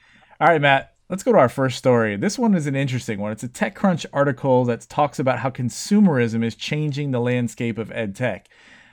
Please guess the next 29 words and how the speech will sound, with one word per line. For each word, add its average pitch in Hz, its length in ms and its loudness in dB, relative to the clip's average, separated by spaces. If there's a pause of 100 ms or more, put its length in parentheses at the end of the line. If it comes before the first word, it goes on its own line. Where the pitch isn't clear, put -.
(120)
The 143 120 4
article 202 260 4
mentions, 170 580 2
uh, 131 200 4
that 131 120 4
in 131 120 -2
other 190 260 0
countries, 165 540 -2
parent 190 500 0
spending 151 460 -2
on 127 120 -2
education 123 540 -6
for 123 120 -12
their 117 100 -4
children 139 340 -4
is 117 100 -6
significantly 131 880 -4
higher 120 420 0
than 113 140 -4
it 110 120 -6
is 110 180 -6
here 110 160 -6
in 104 100 -6
the 101 140 -4
U 110 160 -2
S, 98 200 -8
at - 60 -14
least 123 220 -8
percentage-wise. 101 880 -6